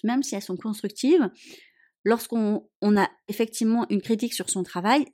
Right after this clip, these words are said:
c'est jamais facile à encaisser, mine de rien. C'est jamais évident. Et puis, on a des périodes aussi plus vulnérables, où c'est encore plus compliqué d'encaisser ces critiques-là. Et ça, c'est difficile. Je crois que il faut aussi l'accepter.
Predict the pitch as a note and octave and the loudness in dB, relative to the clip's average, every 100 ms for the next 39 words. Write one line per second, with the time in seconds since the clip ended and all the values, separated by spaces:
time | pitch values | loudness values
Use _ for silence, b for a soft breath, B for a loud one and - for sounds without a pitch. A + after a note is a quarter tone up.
0 | - - F#3+ G#3+ B3 A#3+ G#3 - A3 F3+ | -12 -8 -2 0 0 -2 -6 -4 -4 -2
1 | E3+ E3+ E3+ E3+ E3 D#3 D#3 D#3+ E3+ _ | -2 -4 -8 -6 -6 -6 -8 -12 -14 _
2 | _ B B B - F3 G#3 A#3+ A3 G#3 | _ B B B -8 -2 0 2 0 0
3 | G#3 D#3+ _ b b F#3 - B3 A3 G3 | -2 -6 _ b b -10 -6 -4 -2 -2
4 | F3+ F#3 B3 G#3+ A#3+ A#3 G3+ F#3+ G#3+ A3+ | -2 -2 0 0 -2 -4 -2 0 2 2
5 | G3 - F#3 G3+ G3 G3 - C4 B3+ A3+ | 0 -2 -10 -6 -6 -6 -6 -4 0 -2
6 | A3+ G#3+ C4 G3 F#3+ F#3+ A3 F#3+ F#3+ - | -2 -4 -2 -2 -4 -6 -6 -8 -12 -12
7 | - D#3 _ b b b G#3+ - D#4+ A4 | -16 -16 _ b b b -2 2 2 0
8 | _ _ _ - C4+ A#3 - G3 D#3 - | _ _ _ -4 -2 -2 -8 -8 -8 -10
9 | _ b b b b _ G#3 A#3 - G#4 | _ b b b b _ -4 -2 2 2
10 | D4 A3+ - _ _ _ _ - B3+ - | 4 2 0 _ _ _ _ 0 0 2
11 | C#4+ C4 D#4+ C#4 B3 A#3+ A#3 F#3 | 0 0 0 0 0 -4 -4 -12